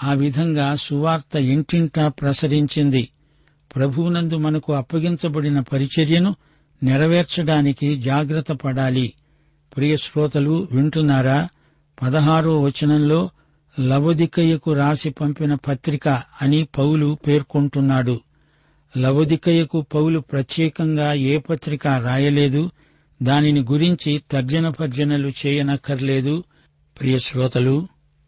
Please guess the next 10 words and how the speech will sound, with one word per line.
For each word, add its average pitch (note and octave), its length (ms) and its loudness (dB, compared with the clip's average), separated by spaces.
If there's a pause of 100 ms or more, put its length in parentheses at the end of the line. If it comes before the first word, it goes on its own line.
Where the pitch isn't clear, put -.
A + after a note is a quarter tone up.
(260)
వింటున్నారా? B2+ 720 0 (680)
కొలస్సీ D3 460 0
పత్రికలో C#3+ 760 -4 (500)
యేసుక్రీస్తు D#3 800 -2
యొక్క C#3+ 360 -2
ప్రభుత్వ C3 640 -2
విశిష్టత B2+ 840 -4 (380)
ఎంతగానో C#3+ 640 0
నొక్కి C3+ 480 -2
చెప్పబడింది. A#2+ 720 -6